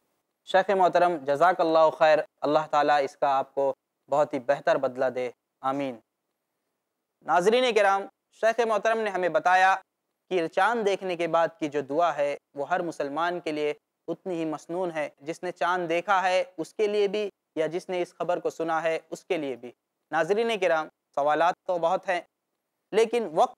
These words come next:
की तंगदामानी हमें इस बात की इजाज़त नहीं देती कि हम अपनी नशिस्त को और आगे बढ़ाएं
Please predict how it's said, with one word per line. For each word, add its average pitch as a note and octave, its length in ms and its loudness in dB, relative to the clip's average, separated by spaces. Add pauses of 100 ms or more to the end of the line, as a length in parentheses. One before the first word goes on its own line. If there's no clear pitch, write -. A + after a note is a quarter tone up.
की B3 120 0
तंगदामानी G#3+ 680 0
हमें G3+ 200 -4
इस D#3+ 160 -6
बात G3+ 300 0
की G#3+ 100 -2
इजाज़त F3 500 0
नहीं F#3 140 -6
देती E3 340 -2
कि - 460 -6
हम G3+ 220 0
अपनी G3 260 -6
नशिस्त F3+ 440 -2
को F#3+ 120 4 (160)
और A3+ 160 4
आगे F#3 320 2
बढ़ाएं E3+ 380 2